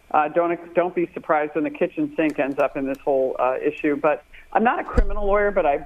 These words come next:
I know a little bit about some of these things. And I, I, uh, this just reminds me, and I think it's really important to remember that, uh, a lot of this, this Presidential Records Act, some of the things he's being alleged,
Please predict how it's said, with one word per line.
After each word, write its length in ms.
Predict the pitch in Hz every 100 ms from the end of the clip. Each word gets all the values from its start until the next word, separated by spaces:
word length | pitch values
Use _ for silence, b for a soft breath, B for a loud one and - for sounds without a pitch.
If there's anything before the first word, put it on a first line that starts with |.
| -
I 100 | 147
know 420 | 156 165 170 175
a 40 | 151
little 200 | 165 165
bit 120 | 151
about 280 | 147 147 -
some 120 | 170
of 60 |
these 160 | 156 151 -
things. 240 | 160 151
And 120 | 156 147
I, 300 | 147 160 151 - - - - -
I, 280 | 175 175 170
uh, 280 | 165 156 170
this 180 | 262 311
just 200 | 480 -
reminds 560 | 262 175 165 180 180
me, 220 | 160 143
and 100 | 139
I 60 | 151
think 220 | 151 214
it's 200 | 240 -
really 260 | 175 170 165
important 580 | 156 - 165 147 147 -
to 80 | 151
remember 560 | 143 143 151 143 139
that, 320 | 135 147 147 - - - - -
uh, 220 | 151 147 -
a 60 |
lot 300 | 170 185 277
of 80 | 339
this, 120 | 190 190 - -
this 220 | 165 175 - -
Presidential 540 | 180 175 165 165 160
Records 480 | 143 170 170 165 151
Act, 400 | 151 147 143 -
some 100 | 190
of 60 | 185
the 100 | 175
things 260 | 175 160
he's 180 | - 156
being 280 | - 160 147
alleged, 360 | 139 139 135